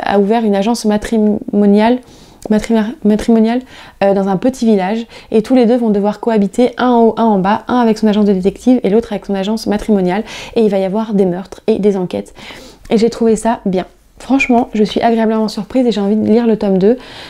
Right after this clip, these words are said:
J'ai mis combien d'étoiles ? J'ai mis trois étoiles. Bon, c'était une bonne lecture. Euh, l'ambiance du Yorkshire était super sympa.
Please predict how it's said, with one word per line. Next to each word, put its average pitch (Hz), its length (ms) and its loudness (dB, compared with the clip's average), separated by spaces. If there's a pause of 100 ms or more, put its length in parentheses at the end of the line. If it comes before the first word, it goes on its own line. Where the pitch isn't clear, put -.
(100)
J'ai 190 200 2
mis 233 140 4
combien 254 260 2
d'étoiles ? 240 380 0 (1900)
J'ai 202 220 4
mis 254 540 6 (500)
trois 294 240 -2
étoiles. - 300 -4 (320)
Bon, 214 240 -4 (640)
c'était 233 240 -2
une 220 100 4
bonne 262 180 2
lecture. 233 600 -4 (340)
Euh, 190 240 0
l'ambiance 226 480 0
du - 80 -4
Yorkshire 214 400 -2
était 190 160 -4
super 240 320 -6
sympa. 208 400 -2